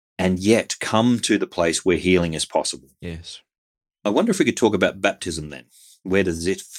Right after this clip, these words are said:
Speaker 1: this fit with sin?
Speaker 2: Yes. So it, it's an extraordinary sacrament, given that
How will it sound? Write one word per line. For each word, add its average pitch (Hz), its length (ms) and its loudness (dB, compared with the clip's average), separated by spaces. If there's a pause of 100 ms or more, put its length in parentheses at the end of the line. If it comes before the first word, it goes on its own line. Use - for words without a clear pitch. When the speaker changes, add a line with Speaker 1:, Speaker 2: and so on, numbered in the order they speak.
Speaker 1:
this 98 200 4
fit 85 240 -2
with 85 140 -2
sin? - 280 -6 (460)
Speaker 2:
Yes. 110 540 -6 (100)
So 120 200 0
it, 117 260 -2 (220)
it's 123 220 -6
an 127 60 0
extraordinary 127 520 2
sacrament, 95 640 -2 (140)
given 123 380 2
that 95 240 2